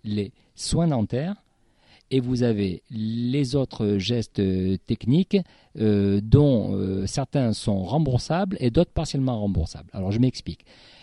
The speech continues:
Quand vous allez chez un dentiste, que ce soit à Marseille,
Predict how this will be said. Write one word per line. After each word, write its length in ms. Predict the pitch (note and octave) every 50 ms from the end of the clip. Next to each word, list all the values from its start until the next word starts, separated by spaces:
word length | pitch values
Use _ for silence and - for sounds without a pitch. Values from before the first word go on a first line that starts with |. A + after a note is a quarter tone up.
| - - _ _ _
Quand 220 | - - C#3+ E3 E3
vous 160 | D3+ D3+ C#3+
allez 120 | D3+ D3 C#3
chez 180 | - - D3
un 160 | C3+ B2+ B2
dentiste, 600 | A#2+ A#2+ B2 B2 A#2 - - F#2+ E2 - - - -
que 80 | - C3
ce 160 | - - C3+
soit 400 | B2 - - B2 G2+ F2 E2+ - _
à 120 | - B2 B2+
Marseille, 580 | C3 C3+ B2+ - - - F#2+ E2 D#2+ D#2+ E2+